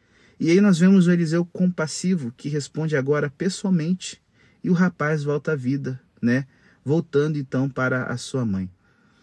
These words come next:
É, é interessante que no ato da ressurreição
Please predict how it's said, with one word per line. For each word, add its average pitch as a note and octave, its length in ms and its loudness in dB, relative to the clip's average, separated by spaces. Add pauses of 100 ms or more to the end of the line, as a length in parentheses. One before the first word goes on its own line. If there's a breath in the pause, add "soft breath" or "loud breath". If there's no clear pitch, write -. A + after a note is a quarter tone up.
(240 soft breath)
É, B2+ 300 -4
é - 20 0
interessante E3 640 -2
que E3+ 140 -6
no D#3 340 -2
ato F#3 360 -2
da C3+ 100 -4
ressurreição B2 720 -6